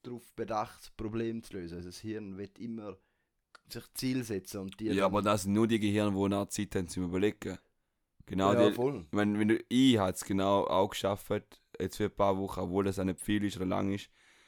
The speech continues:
Speaker 2: wenn du einen Job machst, wo du absolut nicht Bock hast,
Speaker 1: Mhm.
Speaker 2: dann kommst du heim.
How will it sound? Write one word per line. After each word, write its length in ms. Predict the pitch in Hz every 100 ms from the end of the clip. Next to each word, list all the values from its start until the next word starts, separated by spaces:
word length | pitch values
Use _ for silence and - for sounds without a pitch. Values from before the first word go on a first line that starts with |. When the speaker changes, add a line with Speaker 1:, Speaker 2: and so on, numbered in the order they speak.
| _ -
Speaker 2:
wenn 160 | 98
du 60 | 101
einen 60 | -
Job 240 | 127 131
machst, 300 | 98 101 -
wo 80 | 92
du 120 | 90 -
absolut 800 | 107 110 - - 95 101 - -
nicht 260 | 98 95 -
Bock 320 | 98 - -
hast, 280 | - - - _ -
Speaker 1:
Mhm. 220 | 90 82
Speaker 2:
dann 140 | 98 107
kommst 280 | 113 98
du 140 | 95 87
heim. 320 | 95 90